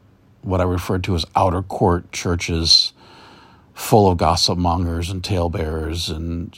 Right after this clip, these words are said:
you know, busybodies and amplifying. Maybe it was, you know, level one sin. Maybe, you know, whatever it was. Doesn't even really matter what it was. And the whole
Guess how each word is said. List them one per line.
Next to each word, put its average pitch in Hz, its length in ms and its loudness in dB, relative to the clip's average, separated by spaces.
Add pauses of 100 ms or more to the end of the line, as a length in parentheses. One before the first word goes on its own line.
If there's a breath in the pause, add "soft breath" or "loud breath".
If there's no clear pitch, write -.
you 85 100 -8
know, 85 280 -10 (100)
busybodies 92 920 0
and 76 280 -8 (800 loud breath)
amplifying. 90 880 4
Maybe 120 360 6
it 117 60 8
was, 107 300 6
you 104 100 4
know, 90 160 2
level 101 500 6
one 92 420 4
sin. 82 720 2
Maybe, 85 280 -4
you 92 260 -4
know, 82 320 -6 (560)
whatever 95 320 2
it 80 80 -6
was. - 400 -10 (720 soft breath)
Doesn't 98 160 0
even 87 160 0
really 82 160 -2
matter 78 260 -4
what 82 220 -2
it - 120 -10
was. - 420 -12 (1500)
And 90 200 2
the 85 120 2
whole 110 720 6